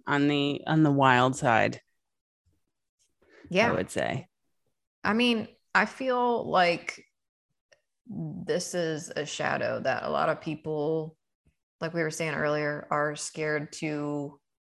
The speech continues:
Speaker 1: Oh, yeah.
Speaker 2: embrace or integrate or whatever. I don't
Speaker 1: Well, I
Speaker 2: have
Speaker 1: think
Speaker 2: a problem with it. From, I've learned
Speaker 1: <laughs>
Speaker 2: to self-indulge, but
Speaker 1: Well,
Speaker 2: there's
Speaker 1: I
Speaker 2: definitely a
Speaker 1: think the
Speaker 2: line, right? Yeah.
Speaker 1: Yeah, but I th-, but I also think, you know, this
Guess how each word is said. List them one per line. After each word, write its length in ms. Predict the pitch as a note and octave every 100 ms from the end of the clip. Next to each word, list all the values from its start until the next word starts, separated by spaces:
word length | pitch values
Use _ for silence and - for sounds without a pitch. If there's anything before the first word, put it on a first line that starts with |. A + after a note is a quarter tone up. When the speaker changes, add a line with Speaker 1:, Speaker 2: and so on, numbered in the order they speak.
| _ -
Speaker 1:
Oh, 100 | G3
yeah. 400 | G3+ C#3+ B2 A#2+ A#2+ -
Speaker 2:
embrace 560 | E3+ D3+ D#3 G#3+ G#3+
or 80 | D#3
integrate 500 | C#3 F#3 G3 G#3 A3
or 100 | G#3+
whatever. 580 | A3 A3 A3 A3 A3 - -
I 180 | D#3 G#3+
don't 240 | C4+ B3
Speaker 1:
Well, 100 | D#4
I 60 | D#4+
Speaker 2:
have 80 | D#4+
Speaker 1:
think 220 | F4+ -
Speaker 2:
a 40 |
problem 380 | A3 G#3 G#3+ A3
with 180 | A3+ B3
it. 160 | B3+ - _ _
From, 240 | - F#3+ E3
I've 380 | - E3+ F3 F#3
learned 460 | D#3+ D#3 E3+ F#3 G#3+
Speaker 1:
<laughs> 20 |
Speaker 2:
to 560 | F#3 E3+ E3+ F3 E3+ -
self-indulge, 1000 | F3 E3+ F3+ F3 G#3+ G3 A#3+ B3 A#3 - - _ _ _ _ _ _ _ - - - -
but 160 | F3+ F3
Speaker 1:
Well, 280 | B3 A#3 G#3+
Speaker 2:
there's 60 |
Speaker 1:
I 40 | E3
Speaker 2:
definitely 240 | B3 E3+
a 60 | D3+
Speaker 1:
think 120 | C3
the 40 |
Speaker 2:
line, 220 | G#2+ F#2+ G#2+
right? 360 | A#2+ B2+ C#3+ - D#3 - _ _
Yeah. 240 | - - -
Speaker 1:
Yeah, 460 | G#3 A#3 F#3+ F#3 F3 -
but 120 | G#3
I 80 | G#3
th-, 220 | - A3
but 120 | G3 G3+
I 100 | F#3+
also 260 | F#3 F#3
think, 340 | E3+ E3+ D#3+ - -
you 140 | E3+
know, 460 | D#3 C3+ C3 G#2+ -
this 640 | - D3 E3 D#3 - -